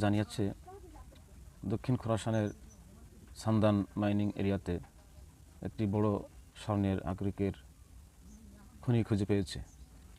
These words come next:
যেখানে একষট্টি মিলিয়ন টনেরও বেশি আকরিক রয়েছে, যার মধ্যে বেশিরভাগই প্রধানত আকরিক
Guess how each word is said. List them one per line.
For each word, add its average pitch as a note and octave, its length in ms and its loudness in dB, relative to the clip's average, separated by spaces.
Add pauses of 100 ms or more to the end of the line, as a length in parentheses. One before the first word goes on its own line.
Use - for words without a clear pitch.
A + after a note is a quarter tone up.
যেখানে G#2+ 260 2 (960)
একষট্টি - 380 -2 (100)
মিলিয়ন G2+ 280 4 (100)
টনেরও G2+ 340 2
বেশি F#2+ 220 -2 (680)
আকরিক G#2+ 320 0
রয়েছে, F2+ 240 -2 (960)
যার G#2+ 160 4
মধ্যে A2+ 240 2 (600)
বেশিরভাগই A2+ 520 0 (1200)
প্রধানত A#2 360 2 (260)
আকরিক C3 260 2